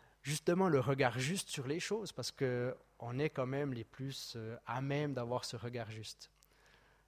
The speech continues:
Le croyant, il est appelé à se nourrir et avoir faim et soif de la justice de Dieu, cette justice de quelqu'un d'autre. Ce n'est donc pas ma propre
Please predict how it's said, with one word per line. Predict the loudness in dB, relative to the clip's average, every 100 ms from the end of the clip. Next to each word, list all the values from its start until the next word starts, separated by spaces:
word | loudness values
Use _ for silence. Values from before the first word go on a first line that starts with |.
| _
Le | -4
croyant, | 2 6 8 6
il | 6
est | 4
appelé | 2 0 0 0
à | 0
se | 0
nourrir | 0 2 2 0 -2 -4 -12 -18 _
et | -2
avoir | 2 2 0
faim | -2 -2
et | -2
soif | -2 -4 -4 -6
de | -6
la | -4 0 0 0
justice | -2 -6 -6 -6
de | -4
Dieu, | -4 -4 -6 -6 _ -20 _ _
cette | -4 -2
justice | 0 0 0 -2 -4 -4 -4 -6 -8 -10
de | -10 0
quelqu'un | 0 2 0 0
d'autre. | -2 -8 -14 -20 -14
Ce | -6 -2
n'est | -2
donc | 4 4 4 0
pas | 2 2 -2 -14 -18 -4
ma | -4
propre | -4 0 2 2 -2